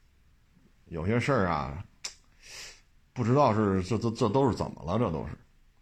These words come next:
主机厂多了啊，这么干的仅此一位。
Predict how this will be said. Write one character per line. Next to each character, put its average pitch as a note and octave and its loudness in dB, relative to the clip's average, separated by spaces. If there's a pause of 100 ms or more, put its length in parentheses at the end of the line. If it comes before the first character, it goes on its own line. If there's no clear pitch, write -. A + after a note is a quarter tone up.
(800)
主 F#2 -4
机 B2 4
厂 F2 0
多 G#2+ 0
了 - -8 (1500)
啊， - -10
这 C3 2
么 G#2 4
干 G#2+ 2
的 E2+ -2
仅 G#2+ 0
此 F2 -2
一 D2+ -2
位。 F2 -4